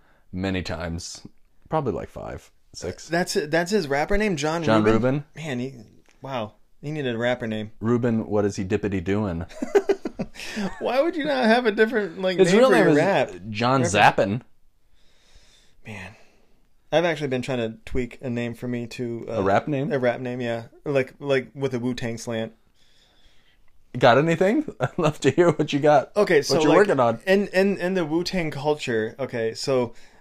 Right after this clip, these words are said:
Speaker 2: uh,
Speaker 1: Did you do the, do the name generator?
Speaker 2: No,
Speaker 1: Much
Speaker 2: I
Speaker 1: like
Speaker 2: cannot. I
Speaker 1: Childish
Speaker 2: ca-
Speaker 1: Gambino?
Speaker 2: No, I cannot abide by that. I just didn't.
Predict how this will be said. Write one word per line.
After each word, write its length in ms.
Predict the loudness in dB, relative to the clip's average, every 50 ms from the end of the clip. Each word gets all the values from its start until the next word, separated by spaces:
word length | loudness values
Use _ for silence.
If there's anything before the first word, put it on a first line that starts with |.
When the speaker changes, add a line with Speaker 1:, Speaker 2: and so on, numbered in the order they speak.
| _ _ _ _
Speaker 2:
uh, 460 | -4 -4 -2 -4 -4 -6 -10 -12 -4
Speaker 1:
Did 160 | -2 0 0 2
you 80 | 2
do 160 | 4 4 4
the, 140 | 4 2 -2
do 320 | -4 -6 -8 -2 0 0 2
the 100 | 2 2
name 260 | 0 2 2 2 2 2
generator? 600 | 2 2 2 2 2 2 2 2 2 2 2 4
Speaker 2:
No, 320 | 4 4 4 4 4 2
Speaker 1:
Much 80 | 2 0
Speaker 2:
I 80 | 0 0
Speaker 1:
like 80 | 0 2
Speaker 2:
cannot. 200 | 4 4 6 4
I 160 | 4 2 0
Speaker 1:
Childish 440 | 0 2 4 4 4 4 2 0 -2
Speaker 2:
ca- 80 | -2 -2
Speaker 1:
Gambino? 420 | -2 0 0 -2 -2 -2 -4 -6
Speaker 2:
No, 220 | -6 -8 -8 -6
I 100 | -8 -8
cannot 640 | -6 -4 -4 -4 -4 -4 -6 -6 -8 -10 -10 -14 -16 -20 -20 -20 -20 _ _ _ -20 -10 -8
abide 360 | -2 0 0 0 0 0 -4
by 120 | -6 -6
that. 160 | -6 -8 -8 -8
I 60 | -10
just 240 | -10 -10 -12 -10 -10
didn't. 180 | -10 -10 -10